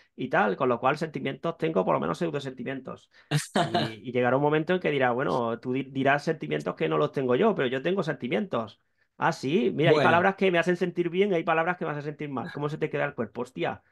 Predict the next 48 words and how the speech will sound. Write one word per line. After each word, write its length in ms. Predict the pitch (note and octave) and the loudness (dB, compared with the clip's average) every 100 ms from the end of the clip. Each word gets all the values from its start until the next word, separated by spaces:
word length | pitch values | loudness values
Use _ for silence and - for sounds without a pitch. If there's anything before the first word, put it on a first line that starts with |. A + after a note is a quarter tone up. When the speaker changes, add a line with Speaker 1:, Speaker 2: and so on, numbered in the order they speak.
| _ | _
Speaker 1:
hay 160 | - C3+ | -2 0
bits, 340 | D3+ G3 - - | 2 -2 -4 -10
esto 200 | - E3 | -4 2
me 80 | |
da 100 | E3 D#3 | 4 4
bits 300 | F3+ - D#3 | 2 0 0
de 60 | |
alegría, 440 | D#3 D3 E3 A3+ G#3 | 2 2 2 4 4
hay 100 | E3 | 2
bits 300 | E3 F#3 - | 0 -4 -4
de, 340 | D#3+ D3 C#3+ C#3+ | 0 0 0 -2
de 100 | C#3+ | -2
negatividad. 640 | C#3+ C3+ C3 B2 D3 C#3 _ _ _ _ | 0 -2 -2 -2 -2 -2 _ _ _ _
Y 160 | E3 C3 | -8 -4
como 160 | C#3+ C3 | 0 0
estoy 160 | F#3 | 4
en 40 | G3 | 4
Speaker 2:
Eso 100 | F3+ | 6
Speaker 1:
esta 100 | E3 | 4
máquina, 560 | F#3 G3+ A3+ A#3 C3 _ _ _ _ | 4 2 2 2 0 _ _ _ _
estoy 300 | D#3 C#3+ F3+ | -8 -2 4
harta 220 | G3 F#3+ | 4 4
de 100 | F#3 | 0
trabajar 400 | F#3 F#3 E3+ D#3+ | 2 2 4 2
en 60 | D#3 | 0
esta 160 | E3+ F3+ | -2 -2
máquina 320 | F3+ E3+ E3+ | -2 -2 -4
I 40 | |
B 140 | D#3+ D#3+ | 0 0
M 280 | G3 A#3 - | 0 -4 -6
y 40 | D#3 | -6
me 100 | D3 | -4
voy 120 | E3 | 0
a 80 | F3 | 0
mudar, 500 | E3 D#3+ F3+ A#3+ - | 2 4 4 4 -2
como 220 | D#3 C3+ | -6 -4
sé 120 | E3+ | -2
hackearme 440 | F3 F3+ D#3+ D#3 D3 | 0 2 2 2 0
a 20 | |
mí 120 | D3+ | -4
misma, 280 | D#3+ F3+ G3+ | -6 -6 -6
me 60 | E3+ | -2
voy 80 | D3 | -4
a 40 | |
mudar 260 | D3+ D#3 F3 | -4 -4 -2
a 140 | D3+ | 0
otra 180 | C#3+ C3+ | -2 -4
máquina. 440 | B2 A#2 A2 G2+ | -6 -6 -10 -12